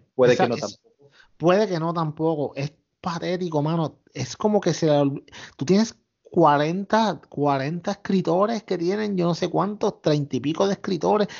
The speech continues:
Speaker 2: y nadie puede idearse algo mejor que esto.
Speaker 1: Sí, mano.
Speaker 2: Mano, los chamaquitos que hacen E-Federations en el, en, en W W dos K veinte hacen mejores, mejores programas que lo que están haciendo todos estos escritores.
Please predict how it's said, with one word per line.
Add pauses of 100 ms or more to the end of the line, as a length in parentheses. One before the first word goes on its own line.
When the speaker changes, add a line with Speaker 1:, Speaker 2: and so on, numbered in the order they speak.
(120)
Speaker 2:
y
nadie
puede
idearse
algo
mejor
que
esto. (880)
Speaker 1:
Sí,
mano. (440)
Speaker 2:
Mano,
los
chamaquitos
que
hacen
E-Federations
en
el,
en, (280)
en
W
W (320)
dos
K
veinte
hacen
mejores,
mejores
programas
que
lo
que
están
haciendo
todos
estos
escritores.